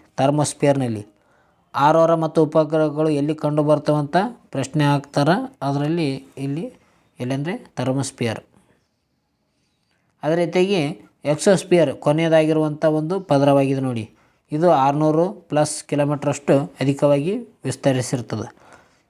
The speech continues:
ಇದೇನಪ್ಪ ಅಂತಂದ್ರೆ ಬಾಹ್ಯಾಕಾಶದೊಂದಿಗೆ ಬೆರೆಯುವ ಒಂದು ಹೊರ ಪದರ ಅಂತ ನಾವು ಹೇಳ್ಬೋದು. ಇದೊಂದು, ಈ ಒಂದು ಪದರ ದಾಟಿ ಹೋದ್ರೆ ಬಾಹ್ಯಾಕಾಶದ ಜೊತೆಗೆ ಬೆರೆಯುವಂಥ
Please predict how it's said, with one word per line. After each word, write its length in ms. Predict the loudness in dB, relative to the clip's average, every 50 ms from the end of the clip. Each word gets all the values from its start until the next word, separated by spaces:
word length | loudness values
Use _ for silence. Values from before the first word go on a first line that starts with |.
| _ -2
ಇದೇನಪ್ಪ 380 | 0 2 2 2 2 2 2 2
ಅಂತಂದ್ರೆ 340 | 2 2 0 0 2 2
ಬಾಹ್ಯಾಕಾಶದೊಂದಿಗೆ 1200 | 2 4 4 4 6 6 4 2 2 2 0 0 0 0 -2 -2 0 0 0 -2 -2 -2 -4 -6
ಬೆರೆಯುವ 460 | -6 -2 0 2 4 4 4 4 4 2
ಒಂದು 300 | 2 0 0 -4 -4 -2
ಹೊರ 260 | 0 2 2 2 2
ಪದರ 320 | 2 0 -2 -2 -2 -2
ಅಂತ 200 | -4 -4 -4 -4
ನಾವು 280 | -4 -2 0 0 2 4
ಹೇಳ್ಬೋದು. 640 | 4 4 2 2 0 0 -2 -4 -6 -10 -14 -18 _ _ _ _ _ _ _ _ _ _ _ _ _ _ -8
ಇದೊಂದು, 360 | -2 2 2 2 2 2 2
ಈ 80 | 2 4
ಒಂದು 240 | 4 2 2 0 0
ಪದರ 300 | 0 0 2 2 2 2
ದಾಟಿ 300 | 2 2 2 2 2 2
ಹೋದ್ರೆ 440 | 0 2 2 2 0 0 -2 -2
ಬಾಹ್ಯಾಕಾಶದ 640 | -4 0 2 2 2 2 0 0 -2 -2 -2 -4 -4
ಜೊತೆಗೆ 440 | -2 -2 -2 0 0 0 0 0 -2
ಬೆರೆಯುವಂಥ 580 | -2 0 2 2 2 2 2 0 -2 -2 -4